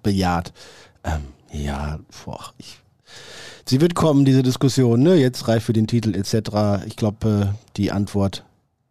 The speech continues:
kann die Mannschaft nur selbst geben, wenn sie so auftritt, wie sie das gerade tut. Dann darf sie alles Selbstbewusstsein ausstrahlen und, äh, sich auch hohe Ziele setzen. Warum nicht, ähm,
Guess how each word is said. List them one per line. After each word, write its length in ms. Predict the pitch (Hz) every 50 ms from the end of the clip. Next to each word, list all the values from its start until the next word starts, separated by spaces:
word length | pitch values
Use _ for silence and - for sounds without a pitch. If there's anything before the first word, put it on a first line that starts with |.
| _ _ _ _ -
kann 180 | - 98 98
die 80 | 95 95
Mannschaft 420 | 98 98 95 - 101 92 - _
nur 180 | - 110 107 101
selbst 360 | 87 92 92 92 - - -
geben, 380 | - 95 92 85 92 92 90 90 - -
wenn 160 | 92 95 92
sie 140 | 90 92 90
so 260 | 90 107 107 98 -
auftritt, 420 | - - - - - 104 - -
wie 60 | 95
sie 120 | 85 87 92
das 140 | 87 - -
gerade 300 | - 98 98 95 90 -
tut. 320 | - - 110 104 - - _ - - - - - - - - - - - - - - - - - -
Dann 160 | - 160 156
darf 180 | 143 135 131 123
sie 300 | - 139 127 120 117 120 - - - _ _ _ _ _ _ _ _ _ _ _ _ _
alles 300 | _ 143 165 170 151 113
Selbstbewusstsein 760 | 123 131 120 - - - 120 107 113 117 - - - 113 110
ausstrahlen 880 | - 98 104 101 - - - - - 104 101 98 98 101 98 98 98 92
und, 380 | - 95 95 98 92 - -
äh, 300 | 104 101 95 95 92 95 98 95 - - _
sich 220 | - - 104 104
auch 140 | 90 - -
hohe 160 | 110 107 101
Ziele 260 | 95 - - 135 120
setzen. 380 | 110 95 95 90 - - 104 92
Warum 260 | 92 87 82 92 92
nicht, 340 | 95 101 110 - - - - -
ähm, 380 | 90 90 90 87 87 87 87